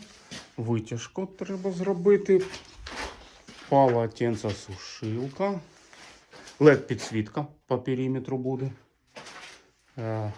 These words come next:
тут в нас, м, а, умивальник,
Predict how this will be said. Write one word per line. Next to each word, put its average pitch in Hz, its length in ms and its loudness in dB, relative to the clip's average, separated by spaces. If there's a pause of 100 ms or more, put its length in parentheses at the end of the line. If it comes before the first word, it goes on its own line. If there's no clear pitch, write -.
(260)
тут 127 220 2
в 113 40 0
нас, 104 300 -2 (360)
м, 110 760 -4
а, 110 180 0 (540)
умивальник, 196 600 4